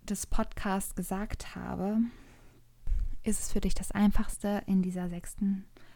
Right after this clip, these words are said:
Stufe auszusteigen und das ist eben die Ignoranzphase und der Notausgang, weil das ist die einzige Phase in der kompletten Beziehung,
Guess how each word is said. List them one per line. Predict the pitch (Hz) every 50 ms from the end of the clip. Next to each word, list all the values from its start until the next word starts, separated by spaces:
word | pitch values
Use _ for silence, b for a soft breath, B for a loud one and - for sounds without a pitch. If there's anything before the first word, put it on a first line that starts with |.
| b -
Stufe | - - - - 285 277 - - -
auszusteigen | - - - - - - - - 185 185 185 185 185
und | 185 185
das | 185 190 190
ist | 185 - -
eben | - 185 180 180 180
die | 180 196 190
Ignoranzphase | - - 180 175 - 165 170 180 - - 185 180 180 185
und | 185 180 180
der | 190 180
Notausgang, | 175 180 180 - 180 170 - - 175 165 160 160 165
weil | 180 180
das | - 190 202 -
ist | 220 - -
die | -
einzige | - - - 254 262 254 - 247 226 226
Phase | - - 226 214 214 208 - 196
in | 185
der | 185 180
kompletten | - - 180 165 - 190 - - 220 214 196
Beziehung, | - 175 - - - 208 208 190 196 214 233